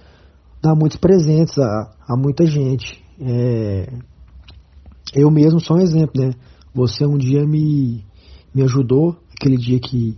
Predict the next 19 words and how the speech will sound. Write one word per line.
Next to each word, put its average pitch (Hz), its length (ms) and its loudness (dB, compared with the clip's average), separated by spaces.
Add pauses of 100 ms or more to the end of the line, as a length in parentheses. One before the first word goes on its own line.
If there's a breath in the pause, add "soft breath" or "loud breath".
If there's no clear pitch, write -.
(120)
a, 131 60 -4
a - 460 -10
gente 117 180 -2
se - 80 -4
encontrou, 123 420 0
sempre 147 300 -2
você 160 100 -2
me, 151 240 -2 (720 soft breath)
me 143 100 2
deu 151 140 2
uma 160 160 2
ajuda, 147 300 2
assim, 156 460 -2 (360)
fantástica, 151 720 0
que 147 140 -4
eu 143 40 0
nunca 143 240 -2
vou 156 80 2
esquecer, 151 600 -2